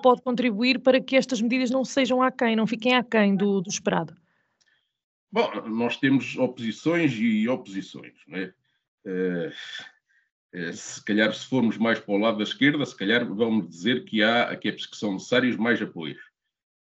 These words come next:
Speaker 2: Eh, nós, do, do outro lado do espectro político, eh, n-, nós não somos propriamente adeptos de, de apoios, eh, a longo prazo. Aceitamos, por exemplo, uma medida como a redução,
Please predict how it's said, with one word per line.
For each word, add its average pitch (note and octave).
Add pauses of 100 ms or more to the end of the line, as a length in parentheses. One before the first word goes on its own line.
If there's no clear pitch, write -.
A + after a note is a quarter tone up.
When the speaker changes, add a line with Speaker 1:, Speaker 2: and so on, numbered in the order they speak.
Speaker 2:
Eh, G2
nós, C3
do, A#2+
do C3+
outro C#3+
lado B2+
do G#2
espectro A2
político, B2 (520)
eh, F#2+ (120)
n-, B2+
nós C3
não A#2+
somos G2
propriamente G2
adeptos G#2
de, G#2
de G#2
apoios, A#2+
eh, G#2+
a A2
longo A2+
prazo. F2
Aceitamos, A2
por -
exemplo, A2
uma F#2
medida G#2+
como F2+
a -
redução, D#2+